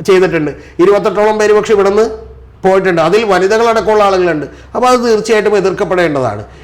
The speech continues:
ഇത് രണ്ടും പരസ്പര പൂരകങ്ങളായിട്ടാണ് വളരുന്നത് എന്ന് മനസ്സിലാക്കിയാൽ നമ്മൾ ഇത് രണ്ടിനെയും ഒരുപോലെ എതിർക്കും. അതല്ലെങ്കിൽ നമ്മൾ ഒന്നിന്റെ സൈഡ് നിന്നാൽ മറ്റതും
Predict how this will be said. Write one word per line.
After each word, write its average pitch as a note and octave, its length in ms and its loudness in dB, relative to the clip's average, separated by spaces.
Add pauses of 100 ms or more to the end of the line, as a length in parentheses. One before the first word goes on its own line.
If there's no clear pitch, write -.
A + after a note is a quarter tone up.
(120)
ഇത് F3+ 160 0 (120)
രണ്ടും A3 640 0
പരസ്പര G3 520 0
പൂരകങ്ങളായിട്ടാണ് A3 1080 2 (120)
വളരുന്നത് G#3+ 460 2
എന്ന് G#3+ 260 0
മനസ്സിലാക്കിയാൽ F3+ 720 0 (300)
നമ്മൾ F#3+ 200 2
ഇത് G3 160 2
രണ്ടിനെയും F#3 480 2
ഒരുപോലെ E3 400 2 (560)
എതിർക്കും. D3 380 0 (220)
അതല്ലെങ്കിൽ G#3+ 500 0
നമ്മൾ G#3+ 180 0
ഒന്നിന്റെ G3+ 320 0
സൈഡ് G#3 360 2
നിന്നാൽ F3+ 260 2
മറ്റതും F#3 540 -2